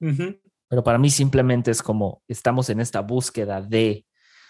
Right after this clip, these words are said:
Speaker 2: y que con la edad esa búsqueda cambia además, o sea, se vuelve a veces más racional, pero a veces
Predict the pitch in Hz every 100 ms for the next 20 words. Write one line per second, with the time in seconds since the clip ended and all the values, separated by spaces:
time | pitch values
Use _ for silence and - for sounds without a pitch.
0 | _ _ _ _ 160 147 151 151 151 143
1 | 143 156 185 175 139 151 - 117 - 139
2 | 139 139 104 101 104 123 117 - - _
3 | _ 107 - 117 - 110 123 131 147 151
4 | 147 _ _ 113 107 131 143 131 131 139
5 | 139 156 - 131 117 120 139 302 _ _
6 | _ _ _ _ - 139 131 139 196 202
7 | 160 180 - -